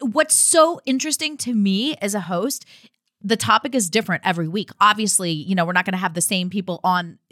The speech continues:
who are obsessed or, you know, fanatical about the same things. So each week is, like,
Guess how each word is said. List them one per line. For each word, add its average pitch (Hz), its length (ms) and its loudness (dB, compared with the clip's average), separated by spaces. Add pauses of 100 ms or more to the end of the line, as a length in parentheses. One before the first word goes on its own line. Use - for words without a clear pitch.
(140)
who 185 200 -4
are 165 220 -2
obsessed 170 460 0
or, 165 180 -8
you 185 220 -8
know, 160 240 -6 (360)
fanatical 185 500 0
about 165 200 4
the 175 80 -2
same 170 300 0
things. 277 320 2 (160)
So 262 240 2 (160)
each 320 320 -4
week 277 440 -6
is, 220 220 0
like, 202 380 0